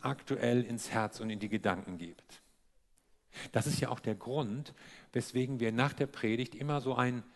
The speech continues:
paar Minuten zum Nachdenken und Beten geben. Weil wir damit rechnen, dass der Heilige Geist die gehörte Botschaft für dich aktuell macht.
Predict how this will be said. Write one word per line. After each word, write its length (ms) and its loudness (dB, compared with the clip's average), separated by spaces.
paar 160 0
Minuten 440 -2
zum 260 -4
Nachdenken 540 2
und 120 -2
Beten 320 0
geben. 300 -4
Weil 140 2
wir 80 4
damit 340 0
rechnen, 500 2
dass 180 0
der 200 4
Heilige 300 6
Geist 480 4
die 140 -4
gehörte 440 4
Botschaft 540 0
für 220 -4
dich 480 2
aktuell 640 4
macht. 420 -4